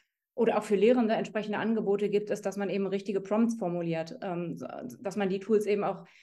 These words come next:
richtig nutzt. Ähm, was wir aber jetzt zum Beispiel für die Studierenden nicht sagen, äh, oder sie ermutigen, "Nutzt Chat, Chat G P T jetzt, äh, um eure Hausarbeit zu schreiben", so nicht, <laughs> sondern,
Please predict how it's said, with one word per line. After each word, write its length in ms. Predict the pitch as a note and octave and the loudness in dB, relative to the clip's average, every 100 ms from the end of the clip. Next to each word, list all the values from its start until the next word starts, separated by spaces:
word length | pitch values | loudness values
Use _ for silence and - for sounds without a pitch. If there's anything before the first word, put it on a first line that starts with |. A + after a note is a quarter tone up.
| _ A3+ | _ -2
richtig 300 | F3 G3 F#3+ | -2 -2 0
nutzt. 500 | G3+ G3+ - - _ _ | -2 -4 -14 -20 _ _
Ähm, 420 | G3+ G3 G3+ G3+ - | -2 0 0 -2 -2
was 160 | G#3+ A3 | -4 0
wir 100 | F#3+ | 2
aber 140 | G3+ | 2
jetzt 200 | G#3 G#3 | 0 -2
zum 100 | G3+ | -6
Beispiel 200 | G3 G3+ | -6 -6
für 100 | E3+ | -4
die 100 | G3 | -4
Studierenden 440 | - G3 G#3 G#3 | -2 0 2 2
nicht 160 | G3+ G3+ | 2 2
sagen, 440 | F#3+ F#3 F#3+ F#3+ | -2 0 -2 -4
äh, 320 | - F3+ E3+ - | -2 -2 0 0
oder 200 | G3+ F#3 | 0 2
sie 80 | F#3+ | 2
ermutigen, 560 | G3 G#3+ A#3+ G#3 G#3 | 4 2 2 2 4
"Nutzt 260 | G#3+ B3 - | 4 2 0
Chat, 260 | G#3 G#3+ - | -6 -6 -6
Chat 200 | A3 A3 | -4 -2
G 80 | A3+ | -2
P 160 | G#3+ | -2
T 120 | G#3 | 0
jetzt, 300 | G#3+ G3+ - | 0 0 -2
äh, 240 | - F#3+ F3+ | -2 0 2
um 140 | G#3 F3+ | 0 0
eure 180 | F3 F3+ | 0 0
Hausarbeit 400 | B3+ F#3+ F3+ F3+ | 0 0 0 -2
zu 80 | |
schreiben", 340 | F3 E3+ D#3+ F3+ | -4 -2 -2 -2
so 160 | F#3 | 0
nicht, 360 | G#3 G3+ G3 - | 2 2 -2 -8
<laughs> 160 | F#3 B3+ | -6 2
sondern, 340 | B3 G3 F#3 | 4 4 0